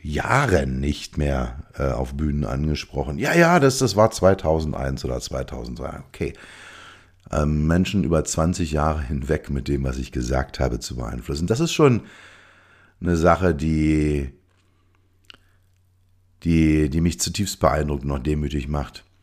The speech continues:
Und das habe ich, äh, dieses Thema Speaking habe ich in den letzten zwei Jahren, drei Jahren nochmal erheblich ausgebaut, nochmal auf ein ganz anderes Level gebracht. Auch dieser Podcast ist Teil davon.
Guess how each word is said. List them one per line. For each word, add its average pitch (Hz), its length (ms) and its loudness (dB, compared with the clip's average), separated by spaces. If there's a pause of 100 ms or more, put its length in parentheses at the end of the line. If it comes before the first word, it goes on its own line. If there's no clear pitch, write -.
(1600)
Und 78 760 0 (320)
das 101 240 2
habe 113 180 6
ich, - 340 -4
äh, 104 180 6
dieses 82 260 2
Thema 85 300 0
Speaking 85 460 0
habe 78 180 2
ich 73 80 -2
in 76 100 -2
den 69 460 -2
letzten 73 720 -4
zwei 78 300 -4
Jahren, 76 340 0
drei 69 200 -2
Jahren 67 380 -2
nochmal 73 300 0
erheblich 78 420 -2
ausgebaut, 87 540 -2
nochmal 71 220 -2
auf 67 80 -6
ein 69 100 -4
ganz 69 180 -6
anderes 65 400 -8
Level 78 320 2
gebracht. 76 460 0
Auch 65 160 -4
dieser 67 240 -6
Podcast 92 640 2
ist - 160 -6
Teil 80 240 4
davon. 76 400 0